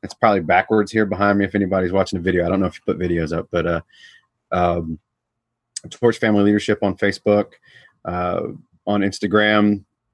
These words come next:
at Blaze Pearson, um, also at Torch underscore family underscore leadership. And I have a blog at torch family leadership dot com.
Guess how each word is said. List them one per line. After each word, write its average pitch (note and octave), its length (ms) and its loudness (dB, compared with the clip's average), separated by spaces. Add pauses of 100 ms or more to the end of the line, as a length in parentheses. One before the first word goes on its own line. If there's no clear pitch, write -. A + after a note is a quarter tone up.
(260)
at F2 240 -6
Blaze F#2+ 240 -2
Pearson, G2+ 760 0 (300)
um, E2 500 -10 (160)
also F2+ 520 -4
at F2+ 280 0
Torch G2 360 0
underscore F#2+ 720 0
family G2 340 2
underscore G2 420 0
leadership. A2+ 560 2 (880)
And A#2+ 460 2 (320)
I F#2+ 40 -10
have G#2 120 0
a F#2+ 40 0
blog G2 400 4
at - 120 -6
torch G2+ 260 -2
family G2 240 0
leadership F#2+ 340 -4
dot D#2 240 -6
com. A2+ 540 0